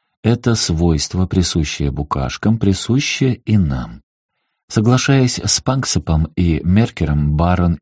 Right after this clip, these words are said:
и Клейн делают вывод: для субъективного опыта достаточно цельной и эгоцентричной репрезентации мира с точки зрения животного.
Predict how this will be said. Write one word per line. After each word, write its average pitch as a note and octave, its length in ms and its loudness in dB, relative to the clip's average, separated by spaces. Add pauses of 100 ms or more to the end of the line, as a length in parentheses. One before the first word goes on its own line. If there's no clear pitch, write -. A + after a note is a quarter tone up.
(200)
и F#2 140 2
Клейн E2 800 -2
делают E2+ 500 0
вывод: - 540 -6
для G#2 480 2
субъективного E2+ 840 0
опыта F2 440 -2
достаточно F2+ 760 -2
цельной E2 640 0
и F2 400 -2
эгоцентричной F#2+ 1160 0
репрезентации C#2+ 1000 -2
мира A#2 300 2
с - 100 -6
точки G#2 320 -2
зрения D#2 480 0
животного. C2+ 640 -10